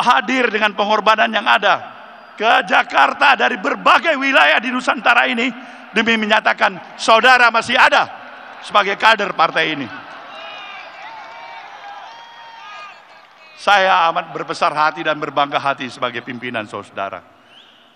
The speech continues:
Sampaikan salam perjuangan saya kepada seluruh keluarga besar kita di kampung halaman. Kepada para seluruh konstituen kita, katakan,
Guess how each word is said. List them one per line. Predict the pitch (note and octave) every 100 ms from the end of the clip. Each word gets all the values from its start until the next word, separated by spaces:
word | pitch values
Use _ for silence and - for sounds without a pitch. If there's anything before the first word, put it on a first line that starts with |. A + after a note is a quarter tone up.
| _ _ _ _ _
Sampaikan | - D3 D3 C#3 D3 C#3+ C#3 A#2+ A#2
salam | G#2 - B2+ C3 A#2+ -
perjuangan | A#2 G#2+ B2+ A#2 G#2+
saya | - A#2+ G#2 E2 D#2+ - _ _
kepada | - B2 A2+ A2+
seluruh | - A#3+ D#4+ E4 E4 G#3+ C#3+ - -
keluarga | - E3+ D#3 D3
besar | C#3+ - D3
kita | B2+ C3 C3 A#2
di |
kampung | B2 A2 A2 F#2+
halaman. | F#2+ F#2 F#2+ F#2 F#2 _ _ _ _ _ _ _ - -
Kepada | D3+ D#3+ E3+
para | F3 F3 D#3+
seluruh | A3 C4+ F4 D#4
konstituen | A3 F3+ F#3+ F3 E3+ D#3 C#3
kita, | C#3+ A#2+ F2+ - - - - _ _ _ _ _ _ _ _ _ _
katakan, | C3+ C3+ C#3 C3+ G#2+ G2+